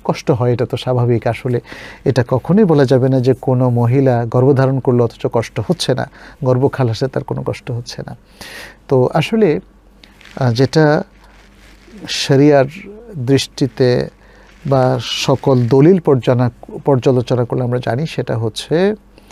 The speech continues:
মানুষ যখন, আহ, ঘন ঘন গর্ভধারণের কারণে খুব কষ্টে পড়ে যায়, তখন তার, আহ, আহ, নিয়মিত বিরতিতে সন্তান নেওয়ার অধিকার আছে। সন্তান,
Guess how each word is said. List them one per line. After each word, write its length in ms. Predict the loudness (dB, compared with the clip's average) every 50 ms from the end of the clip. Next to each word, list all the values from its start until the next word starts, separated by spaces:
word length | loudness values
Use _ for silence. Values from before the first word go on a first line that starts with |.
| -20 -20 -20 -20 -20 -20 -20 _ _ -6
মানুষ 500 | -4 -2 0 -2 -2 -2 -4 -8 -12 -12 -10 _ -8
যখন, 800 | -4 -4 -4 -6 -4 -4 -2 -2 0 0 -2 -2 -4 -4 -6 -8 -10 -14 -18 _ -20 -20 -20 _ _ _ _ -16 -12
আহ, 920 | -10 -8 -8 -8 -10 -12 -12 -14 -14 -14 -14 -14 -14 -14 -16 -16 -12 -10 -8
ঘন 280 | -2 0 2 4 4
ঘন 240 | 4 2 2 2 2
গর্ভধারণের 720 | 2 2 2 2 2 2 2 2 2 2 0 0 0 -2 -4 -6 -10 -18 -20 -20 -20 -20 -20 -20 -20 -18 -6 -2
কারণে 340 | 0 0 2 2 0 0 -2 -2
খুব 140 | -2 -4 -4 -6 -6 -4
কষ্টে 420 | -4 -4 -4 -4 -8 -2 0 0 0
পড়ে 300 | 0 -2 -2 -2 -2 -4
যায়, 320 | -4 -4 -6 -6 -6 -10 -12 -16 -20 -20 -20 -20 -20 -20 -20 _ _
তখন 320 | -4 -4 -2 -2 -2 -2 -2 -2 0
তার, 260 | 2 2 2 2 0
আহ, 720 | -2 -8 -14 -20 -20 -20 -20 _ _ -20 _ _ -6 -4
আহ, 840 | -2 0 0 0 -2 -2 -2 -4 -2 -2 -4 -4 -4 -4 -4 -4 -4
নিয়মিত 640 | -6 -6 -2 2 4 4 6 6 6 4 4 4 2
বিরতিতে 580 | 4 4 4 6 4 4 2 0 -2 0 -2
সন্তান 440 | -2 -2 -4 -6 -6 -4 -2 -2 -2
নেওয়ার 260 | 0 0 -2 -2 -2
অধিকার 400 | -2 -2 -2 -4 -4 -4 -4 -6 -8 -10 -16 -20 -16 -12 -12 -12 -12 -10 -10
আছে। 380 | -10 -8 -8 -8 -8 -8 -10 -14 -18 -20 -20 _ _ _ -20 -20 _ _ _ -20 -20 -20 -20 -20 -20 -20 -20 -20 -16
সন্তান, 840 | -12 -10 -10 -6 -2 2 2 2 2 2 2 2 2 2 2 0 -4